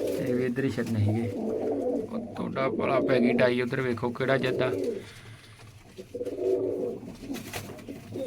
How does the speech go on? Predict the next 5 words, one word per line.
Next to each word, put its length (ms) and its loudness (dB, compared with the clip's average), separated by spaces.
ਸ਼ਾਹ 320 8
ਖਾ 160 4
ਜਾਂਦਾ 340 4
ਖੱਟੀਆਂ 420 0
ਦਾ, 100 0